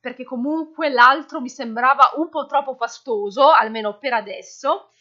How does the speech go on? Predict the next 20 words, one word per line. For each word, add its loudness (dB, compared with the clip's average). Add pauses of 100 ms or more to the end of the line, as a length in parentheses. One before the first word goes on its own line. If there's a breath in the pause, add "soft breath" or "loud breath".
(200)
Però -4
qui -10
abbiamo -6
dei -10
comodini, -10
già 0
vedete -8
che -20
sono -4
tipo -10
imbottiti, -8 (280 soft breath)
i -10
fiori -2
dei -4
fan. 0 (500 soft breath)
Qui, -10
vabbè, -6
ha 2
gli -8
autografi -8